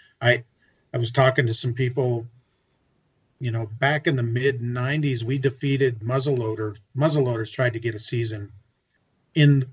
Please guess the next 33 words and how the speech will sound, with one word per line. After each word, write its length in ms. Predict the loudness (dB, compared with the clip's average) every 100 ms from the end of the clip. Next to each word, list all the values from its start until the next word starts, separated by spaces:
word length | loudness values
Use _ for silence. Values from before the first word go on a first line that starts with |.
| _
inside 520 | 0 0 2 2 2
of 120 | 0 -2
our 180 | -2
archery 340 | -2 -4 -4 -10
season 460 | -8 -10 -10 -14
three 220 | -6 -2 -2
different 260 | -2 -6
times, 460 | -8 -6 -6 -10 -14
and 100 | -14
we 80 | -12
defeated 480 | -12 -8 -6 -6
them 140 | -8 -8
every 240 | -8 -10
time. 320 | -6 -4 -4 0
It 60 |
was 200 | 2 4
actually 440 | 4 2 2 0 -2 -18 _ -12
a 20 |
fish 240 | -2 0
and 140 | 0 0
game 280 | 2 2 0
commissioner 640 | -4 -6 -10 -12 -14 -10
who 100 | -6
has 440 | 2 2 2 -2 -10 _ _ _ _ _ _ _ _ -4
the 140 | -2
ability 600 | 2 2 4 2 0 -4 -14 -4
to 420 | -2 -2 -8 -16 _ _ _
put 180 | -2 0
it 140 | -2 -6
right 380 | 0 2 4
into 1080 | 2 2 0 -4 _ _ _ _ -10 -4 -2
the 320 | -2 -4 -4
agenda 500 | -6 -2 0 0 -2